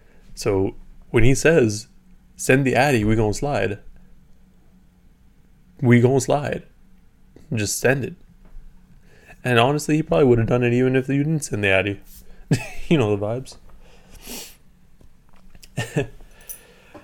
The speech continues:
Uh, well, with that said, I mean, I still wasn't the biggest fan of Pop Smoke.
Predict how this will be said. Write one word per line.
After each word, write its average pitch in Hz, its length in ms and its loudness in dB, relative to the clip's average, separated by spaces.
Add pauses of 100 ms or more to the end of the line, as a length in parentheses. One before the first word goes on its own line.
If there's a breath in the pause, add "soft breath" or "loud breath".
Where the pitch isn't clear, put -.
(300 loud breath)
Uh, 139 420 -2
well, 113 240 2
with 120 340 -2 (240 loud breath)
that 131 260 0
said, 107 320 -4
I 110 80 -2
mean, 113 160 -2
I 113 100 -2
still 143 280 -2
wasn't 110 380 0
the 113 60 -2
biggest 101 600 -2
fan 107 320 -8
of 110 80 -10
Pop 107 180 -8
Smoke. 117 360 -10